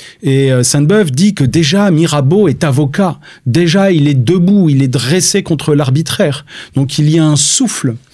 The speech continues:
passionné, romantique, mais surtout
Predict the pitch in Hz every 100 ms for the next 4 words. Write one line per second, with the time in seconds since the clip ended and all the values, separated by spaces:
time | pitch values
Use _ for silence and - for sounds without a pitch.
0 | - - _ - 139 - 185 170 190 269
1 | _ _ - - - 90 131 160 185 175
2 | 131 233 - - _ - - - 127 127
3 | - 160 - 180 214